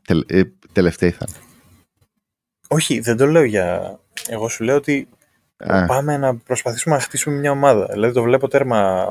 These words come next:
Speaker 2: manager, N F L
Speaker 1: Α,
Speaker 2: manager.
Speaker 1: κατάλαβα. Ε, από το μηδέν.
Speaker 2: Ε, ναι. Ε, έχει ενδιαφέρον αυτό στο έναν linebacker που πήραν, ένα ζώον, τον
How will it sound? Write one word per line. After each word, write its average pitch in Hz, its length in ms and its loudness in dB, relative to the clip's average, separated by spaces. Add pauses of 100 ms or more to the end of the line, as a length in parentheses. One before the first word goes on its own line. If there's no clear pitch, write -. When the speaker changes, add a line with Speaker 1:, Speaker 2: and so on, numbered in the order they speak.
Speaker 2:
manager, 95 400 0 (100)
N 120 200 0
F 104 80 -8
L 110 100 0
Speaker 1:
Α, 98 220 4
Speaker 2:
manager. 95 120 -2
Speaker 1:
κατάλαβα. 87 640 0
Ε, 92 260 -2
από 87 120 -4
το 95 100 -2
μηδέν. 87 300 0 (680)
Speaker 2:
Ε, 135 800 0 (140)
ναι. 127 340 4 (640)
Ε, 131 540 -2
έχει 165 300 2
ενδιαφέρον 131 460 0
αυτό 117 220 -2
στο 101 960 0
έναν 117 380 -2 (240)
linebacker 113 460 2
που 107 100 -6
πήραν, 107 320 -4
ένα 107 160 -6
ζώον, 107 460 0
τον 101 360 -8